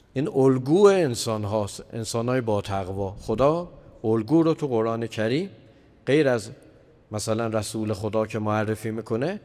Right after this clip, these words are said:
کلاً متقین رو جاهای توضیح می‌ده که اینا چی طوری هن. یکیش اینجاست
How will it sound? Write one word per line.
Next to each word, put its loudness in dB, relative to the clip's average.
کلاً 2
متقین -2
رو -4
جاهای 0
توضیح -4
می‌ده -12
که -10
اینا -6
چی -8
طوری -4
هن. -4
یکیش -4
اینجاست -8